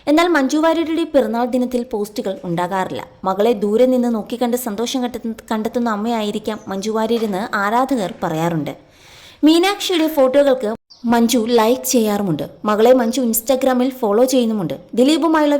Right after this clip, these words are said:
വിവാഹബന്ധം വേർപിരിഞ്ഞ ശേഷം മീനാക്ഷിയെ മഞ്ജു വാര്യർക്കൊപ്പം കണ്ടിട്ടേയില്ല. മഞ്ജുവിൻ്റെ അച്ഛൻ മരിച്ചപ്പോൾ മീനാക്ഷി ദിലീപിനൊപ്പം കാണാൻ എത്തിയിരുന്നു. മകൾ തിരിച്ചു വന്നാൽ മഞ്ജു വാര്യർ സ്വീകരിക്കാൻ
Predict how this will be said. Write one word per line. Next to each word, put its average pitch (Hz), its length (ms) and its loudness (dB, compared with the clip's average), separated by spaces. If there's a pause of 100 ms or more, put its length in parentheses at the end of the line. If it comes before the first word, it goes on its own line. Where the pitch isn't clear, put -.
വിവാഹബന്ധം 226 640 -2
വേർപിരിഞ്ഞ 240 600 0
ശേഷം 208 380 -4 (520)
മീനാക്ഷിയെ 302 560 4
മഞ്ജു 214 280 -4
വാര്യർക്കൊപ്പം 254 580 0 (100)
കണ്ടിട്ടേയില്ല. 185 560 -4 (560)
മഞ്ജുവിൻ്റെ 220 480 0
അച്ഛൻ 226 320 -2
മരിച്ചപ്പോൾ 233 420 0
മീനാക്ഷി 220 420 -4
ദിലീപിനൊപ്പം 233 600 0
കാണാൻ 214 280 -2 (100)
എത്തിയിരുന്നു. 214 440 -4 (380)
മകൾ 262 220 4 (100)
തിരിച്ചു 254 280 -2
വന്നാൽ 254 260 0
മഞ്ജു 240 240 -2
വാര്യർ 233 360 0
സ്വീകരിക്കാൻ 262 420 0